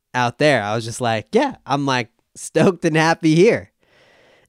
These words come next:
And that started to influence so many of the decisions I was making, little decisions that I didn't even realize beforehand that I was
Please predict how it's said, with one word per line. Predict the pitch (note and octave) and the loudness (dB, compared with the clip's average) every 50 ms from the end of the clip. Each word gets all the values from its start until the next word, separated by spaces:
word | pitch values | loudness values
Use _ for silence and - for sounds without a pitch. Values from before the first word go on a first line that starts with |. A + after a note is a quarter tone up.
| _ - | _ -4
And | C3+ C3+ C3 C3 C#3+ | -2 0 2 2 2
that | D#3 F3 E3 - | 2 0 -2 -4
started | - - - F3 E3+ E3+ E3+ D#3 C3+ A#2+ - | -6 -2 0 2 2 2 2 0 -4 -6 -8
to | - C#3 C3 B2+ B2+ B2+ B2 A#2+ A#2+ - _ _ _ _ - - _ _ _ _ _ _ _ _ _ _ _ _ _ _ _ _ _ _ _ _ _ _ _ _ _ _ _ _ - | -8 -6 -4 -4 -4 -4 -4 -6 -8 -12 _ _ _ _ -20 -20 _ _ _ _ _ _ _ _ _ _ _ _ _ _ _ _ _ _ _ _ _ _ _ _ _ _ _ _ -2
influence | D3+ E3 F#3 G3 - E3+ D#3 D3+ C#3+ C3+ C3 B2 A#2+ B2 - - - - - - | 0 2 2 0 0 0 0 2 2 2 2 2 0 -2 -4 -6 -8 -8 -8 -6
so | - - - D#3+ D#3 D#3+ | -4 0 2 2 2 4
many | E3+ F3+ F3 E3+ D#3+ D3+ | 4 2 2 4 2 2
of | C#3 B2 | 0 -2
the | A#2 B2+ | -6 -10
decisions | A2 A2+ B2 - - - D#3+ E3 D#3+ D3+ E3 C#3 C3 A#2 | -8 -8 -8 -6 -4 0 0 0 0 0 -2 -4 -4 -2
I | C3 B2 B2 | -2 -2 -2
was | B2 A#2+ G#2+ A#2 | -2 -2 -4 -4
making, | A#2+ B2 B2+ A#2+ - A#2 A2 A2 | -6 -6 -6 -6 -8 -10 -8 -4
little | A#2+ C#3+ F3+ G#3 A3 A#3 A3 | 0 2 4 4 6 4 4
decisions | F#3 F#3+ F3 - - G3 G3+ G#3 F3+ E3 D3 C#3 B2+ A2 | 2 0 -2 -2 0 -2 -2 0 -2 -2 -4 -4 -6 -6
that | C3 B2 - | -8 -8 -6
I | A#2+ C3+ D#3 | -4 -2 -2
didn't | F3+ G#3+ A3 G3+ F#3+ | -2 -2 -2 -2 -2
even | F3 D#3+ D#3 C#3 B2+ | -2 0 0 -2 -2
realize | B2 B2 C3+ D#3+ G3 G3+ F3+ C3+ A#2+ A#2 A2+ A2 G#2+ G#2 G#2 A2 | 0 0 2 2 4 4 4 4 2 2 0 -2 -4 -6 -8 -10
beforehand | - - A#2+ - - - D3+ F3+ G3+ F3+ D3 D3+ B2 A#2 A2 G#2+ G#2+ A2 G#2+ A2 A2 - - _ _ _ _ _ _ _ _ _ _ _ _ _ _ _ _ _ - | -10 -10 -10 -8 -6 -2 0 2 2 2 0 -2 -2 -2 -4 -4 -4 -6 -6 -8 -10 -14 -18 _ _ _ _ _ _ _ _ _ _ _ _ _ _ _ _ _ -10
that | B2 A#2+ C3 B2+ B2 A#2+ A2 - _ _ _ _ _ _ _ _ _ _ _ _ _ _ _ - | -6 -2 -2 0 0 -2 -4 -8 _ _ _ _ _ _ _ _ _ _ _ _ _ _ _ -6
I | B2+ B2+ B2+ | -4 -2 -2
was | B2 B2+ C3 B2+ B2 A2+ A2 - | 0 0 0 0 -2 -2 -6 -12